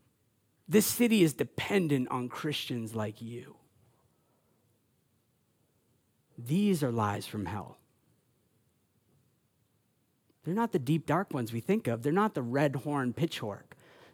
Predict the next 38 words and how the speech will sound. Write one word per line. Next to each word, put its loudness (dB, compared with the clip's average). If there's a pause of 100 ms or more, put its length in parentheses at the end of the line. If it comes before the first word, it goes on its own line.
They're 6
the 6
be 0
a 2
better 0
person. -10 (760)
You'll 0
find 4
Satan's 4
book 2 (220)
right 8
on 8
the 6
edge 6 (220)
of 4
New 6
Age, 6 (400)
Christianity, 6 (160)
and 0
self-help. 2 (760)
Somehow 6
it'll 4
fit 0
right 4
in 0
there. -6 (1160)
Because 2
he 0
just 2
wants 2
you 2
to 0
be 4
about 4
you 0
by 2
your -2
power. -4